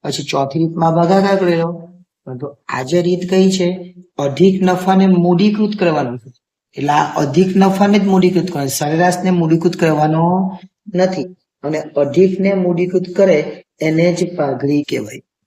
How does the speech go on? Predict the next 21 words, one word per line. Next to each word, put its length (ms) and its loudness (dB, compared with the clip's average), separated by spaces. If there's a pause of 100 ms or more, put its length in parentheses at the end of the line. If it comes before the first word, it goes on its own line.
(460)
આ 120 0
રીતની 340 -4
અંદર. 300 -8
એટલે 260 -8
પાઘડી 600 2
બરાબર 440 0 (1600)
અધિક 460 2
નફો 420 2 (2000)
અને 160 -4
મૂડીકૃતમાં 680 0
શું 180 -2
કરીએ 200 4
આપણે? 400 0 (320)
ભાગ્યા 640 0
અપેક્ષિત 580 0
વળતરનો 420 -2
દર 200 0
કરીએ. 300 -8 (180)
ભાગ્યા 680 -2 (540)
અપેક્ષિત 800 -2 (420)
વળતરનો 1200 -4